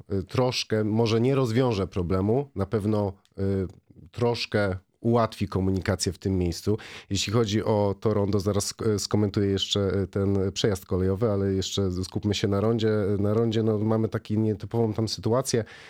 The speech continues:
Tam Zwycięska z Ołtaszyńską się krzyżuje na tym rondzie i gdy, ym, kierowcy z Ołtaszyńskiej chcą wjechać na Zwycięską, na przykład chcą pojechać w lewo, no, y, blokują po prostu wjazd do tego ronda. Y, trzy czwarte ronda cały czas praktycznie jest oblegane.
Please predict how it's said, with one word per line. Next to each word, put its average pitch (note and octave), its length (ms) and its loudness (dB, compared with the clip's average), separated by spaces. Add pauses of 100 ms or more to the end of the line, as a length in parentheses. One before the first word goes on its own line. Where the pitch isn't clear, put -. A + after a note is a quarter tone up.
(140)
Tam G2+ 160 -2
Zwycięska G#2+ 480 0
z G#2+ 80 -4
Ołtaszyńską G2+ 640 -2
się - 140 -6
krzyżuje E2+ 360 -4
na D#2 120 -6
tym F2+ 180 -4
rondzie F#2 300 0 (360)
i G2 120 -2
gdy, F#2 180 -2
ym, F#2+ 840 0
kierowcy G#2 400 -2
z F#2+ 60 -6
Ołtaszyńskiej G#2 580 -2
chcą F#2+ 200 -4
wjechać F#2 300 -2
na G2+ 80 0
Zwycięską, C3 680 -2
na A#2+ 100 -4
przykład F#2 220 -8
chcą G2 180 -4
pojechać G2 540 -2
w G2+ 60 -4
lewo, A#2+ 260 2
no, G#2 300 0 (200)
y, G2 40 -4
blokują A2+ 720 0 (160)
po A2 80 -8
prostu G#2+ 300 -4
wjazd A2+ 240 0
do F#2 100 0
tego F#2+ 280 -2
ronda. F#2+ 420 0 (500)
Y, E2+ 40 -4
trzy - 260 -4
czwarte A#2 440 -2
ronda G#2 380 2
cały A#2 320 0
czas A#2 240 -2
praktycznie - 460 -4
jest G#2 180 -2
oblegane. G2 540 0